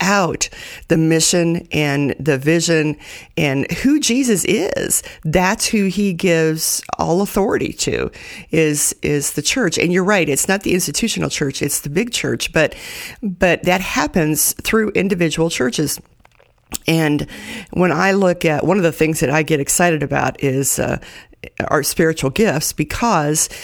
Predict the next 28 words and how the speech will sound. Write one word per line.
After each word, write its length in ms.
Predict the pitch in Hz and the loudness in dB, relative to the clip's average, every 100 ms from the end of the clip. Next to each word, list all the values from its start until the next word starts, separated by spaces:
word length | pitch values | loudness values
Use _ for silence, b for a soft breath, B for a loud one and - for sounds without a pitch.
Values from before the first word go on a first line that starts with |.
| B B - | B B -4
um, 340 | - - - - - | -2 -2 -4 -6 0
each 300 | 208 233 - | 0 2 2
of 200 | 156 143 | 2 0
us 420 | 127 123 139 - - | -2 0 0 0 0
is 180 | 160 139 | 0 0
a 40 | |
part 320 | - 170 185 | -2 2 2
of 60 | 160 | 0
that 240 | - - | -2 -2
body. 460 | 151 170 175 135 135 | -2 0 0 0 0
Not, 260 | 156 160 139 _ _ _ - | 0 0 -2 _ _ _ -2
as 300 | 160 143 - | 0 0 -2
Paul 280 | - 160 156 | -4 0 0
says, 300 | - 170 156 | 2 0 0
not 100 | 147 | 0
all 140 | 139 151 | 0 2
of 80 | 170 | 2
us 200 | 160 151 | 0 0
is 120 | 147 | -2
a 60 | |
hand, 460 | 139 156 131 139 170 | -2 -2 0 0 0
or 60 | - | -2
not 180 | 143 | -2
all 180 | - 139 | 0 0
of 60 | 147 | 0
us 120 | 143 | -2
is 140 | 139 | -2
an 80 | 143 | -4